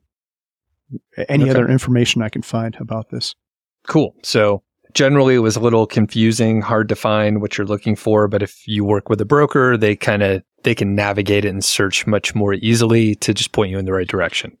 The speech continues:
Speaker 1: Yep.
Speaker 2: Cool. So A C A broker or something like that. And we'll put the,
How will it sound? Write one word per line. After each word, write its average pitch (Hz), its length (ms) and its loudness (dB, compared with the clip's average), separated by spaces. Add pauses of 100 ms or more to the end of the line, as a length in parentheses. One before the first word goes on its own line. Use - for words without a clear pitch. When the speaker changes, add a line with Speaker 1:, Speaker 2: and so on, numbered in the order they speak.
Speaker 1:
Yep. 175 180 2 (540)
Speaker 2:
Cool. - 260 -4 (960)
So - 240 -4
A 123 120 4
C 127 200 2
A 117 100 4
broker 113 380 2
or 107 60 2
something 107 280 -2
like 107 160 0
that. 147 260 2
And 117 100 2
we'll 120 100 4
put 110 200 0
the, 98 280 0